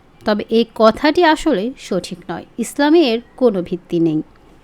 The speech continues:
এ প্রসঙ্গে প্রখ্যাত ইসলামী স্কলার শায়েখ আহমদুল্লাহ বলেন, "মৃত্যুর পর ভাই বোনের আর দেখা হবে না, এমন কোনো কথা কোরআন সুন্নার কোথাও আছে বলে আমাদের জানা নেই। এটা একান্ত কারো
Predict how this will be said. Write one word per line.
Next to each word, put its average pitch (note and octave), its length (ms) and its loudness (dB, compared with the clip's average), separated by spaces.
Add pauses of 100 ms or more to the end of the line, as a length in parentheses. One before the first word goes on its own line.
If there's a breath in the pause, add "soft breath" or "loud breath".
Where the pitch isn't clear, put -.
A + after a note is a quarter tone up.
(200 soft breath)
এ C4+ 140 2
প্রসঙ্গে D#4 680 4
প্রখ্যাত C#4 560 0
ইসলামী A#3+ 500 0
স্কলার F3 580 -2
শায়েখ G3 400 -6
আহমদুল্লাহ F3+ 580 -4
বলেন, F3+ 380 0
"মৃত্যুর C4+ 460 4
পর F#3+ 340 0
ভাই A3+ 340 -2
বোনের A3 360 -2 (180)
আর F3+ 280 2
দেখা E3+ 360 -8
হবে G3+ 300 -2
না, B3 280 -2
এমন B3 360 2
কোনো E4+ 340 2
কথা E4+ 360 -2 (440 loud breath)
কোরআন D4 320 6
সুন্নার B3+ 480 0 (100)
কোথাও A#3+ 440 0
আছে A3+ 420 -2
বলে G3+ 280 -2
আমাদের G3+ 420 0 (240)
জানা F3+ 280 -2
নেই। D#3 200 -6 (180)
এটা A3 160 -4
একান্ত E4 640 0
কারো C#4+ 440 2